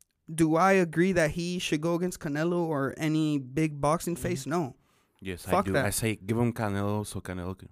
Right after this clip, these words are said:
Speaker 3: fuck him up, and that's it.
Speaker 2: I say, like, at least an amateur, you know, someone who's climbing through the ranks, who, like, who's been in the sport for a minute. 'Cause how are you gonna be making a career fighting old, washed-up fighters?
Speaker 3: And then he's,
Speaker 1: Be-,
Speaker 3: he's
Speaker 1: well, it's 'cause it's,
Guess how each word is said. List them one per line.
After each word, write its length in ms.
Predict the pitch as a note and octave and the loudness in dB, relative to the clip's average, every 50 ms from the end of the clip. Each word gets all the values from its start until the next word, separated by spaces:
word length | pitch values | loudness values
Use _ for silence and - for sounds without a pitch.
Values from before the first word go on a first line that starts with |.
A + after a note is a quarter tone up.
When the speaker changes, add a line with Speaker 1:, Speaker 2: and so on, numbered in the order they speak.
| _ - | _ -12
Speaker 3:
fuck 200 | F#2 F2 - - | -12 -12 -10 -10
him 100 | E2 E2 | -10 -10
up, 180 | D#2+ - - - | -10 -10 -12 -12
and 80 | - - | -12 -12
that's 160 | - - - - | -14 -14 -14 -8
it. 40 | - | -6
Speaker 2:
I 160 | - C3 - | -4 -4 -2
say, 200 | - - A3+ G3+ | 2 4 6 6
like, 120 | F#3+ F#3 - - | 6 4 4 4
at 100 | B2 B2+ | 2 2
least 200 | B2+ D3 - - | 2 0 -2 -4
an 100 | G#2+ - | -4 -4
amateur, 540 | - G2 G2+ G#2+ A#2+ A#2+ A2 - - G#2 G2 | -6 -6 -6 -4 -2 -4 -4 -4 -4 -4 -4
you 180 | F#2+ F#2 F#2+ F#2+ F#2+ | -4 -6 -10 -12 -10
know, 280 | G2 G#2 A2+ A#2 B2 | -6 -4 -2 -2 -2
someone 380 | A#2 - A#2+ A2+ A#2 A#2+ A#2+ A2 | -4 -4 -4 -4 -4 -2 -2 -2
who's 180 | A2 A#2 G#2+ | -4 -4 -6
climbing 340 | - - - G#2+ G#2+ A2 G#2+ | -8 -6 -4 -2 -2 -2 -2
through 100 | - A#2+ | -2 -2
the 100 | G#2 F#2+ | 0 0
ranks, 460 | F#2+ F#2 F#2 G2+ G#2+ G#2+ - - - _ | -2 -2 -2 -4 -6 -6 -8 -12 -16 _
who, 140 | - - A#2+ | -2 -2 0
like, 240 | G#2 F#2 F#2 - - | 0 0 0 -2 -2
who's 200 | A#2+ B2 G#2+ G2+ | -2 -2 -2 0
been 180 | G2 A2 A2 A2 | 0 0 2 2
in 140 | A2+ G#2+ G#2 | 0 -2 -4
the 80 | G2 | -8
sport 260 | - - G2+ F#2 F#2 | -6 -2 -2 -2 -2
for 160 | - - G2+ E2+ | -2 -4 -4 -4
a 80 | E2+ | -4
minute. 400 | F2+ F#2 G2 G#2 G#2 F#2+ F#2 F2+ | -6 -10 -8 -8 -6 -8 -8 -6
'Cause 160 | - G2+ F#2 | -6 -6 -2
how 80 | - A#2+ | 0 0
are 80 | C3+ D3 | 0 2
you 60 | C3 | 0
gonna 160 | C3+ A#2+ A2+ | -2 -2 -2
be 100 | A#2 A2 | -2 0
making 240 | A#2 A#2 - A#2+ G#2+ | 0 -2 -2 -2 -6
a 60 | F#2+ | -6
career 480 | - - G2+ G2 G2 G2 F#2+ F#2 G2+ - - - | -6 -4 0 2 2 2 2 0 -2 -6 -12 -8
fighting 380 | - - G2+ G2+ G2 G2 F#2+ - | -4 -2 -2 -2 -2 -4 -4 0
old, 220 | G#2 G#2+ G2+ F#2 | 2 2 2 2
washed-up 460 | G2+ F#2+ F#2+ F#2 F#2 - - - - - | 0 -2 -2 -2 -4 -6 -6 -8 -8 -6
fighters? 400 | - F2 F2+ F#2+ F2 F2 F#2 - | -6 -6 -6 -4 -6 -6 -8 -8
Speaker 3:
And 80 | G#2 G#2+ | -8 -6
then 140 | A2 A2 | -6 -4
he's, 180 | G#2+ A2+ A#2+ F#3+ | -4 -2 0 0
Speaker 1:
Be-, 60 | A3 | 0
Speaker 3:
he's 140 | A3 - - | 0 6 10
Speaker 1:
well, 240 | G3+ A#3 B3 A#3 A3+ | 12 12 12 12 12
it's 160 | A#3+ C4 - | 12 8 6
'cause 180 | - D#4 C4 A3+ | 4 4 4 4
it's, 220 | B3+ C4+ - - | 2 0 -2 -6